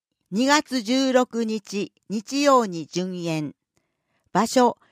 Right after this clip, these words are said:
木川南小学校。餅つき大会の様子の写真が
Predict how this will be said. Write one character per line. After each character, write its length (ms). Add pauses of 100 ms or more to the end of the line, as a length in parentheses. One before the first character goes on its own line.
(200)
木 140
川 320
南 380
小 360
学 200 (160)
校。 300 (960)
餅 260
つ 140
き 160
大 260
会 220
の 160
様 200
子 120
の 160
写 180
真 260
が 220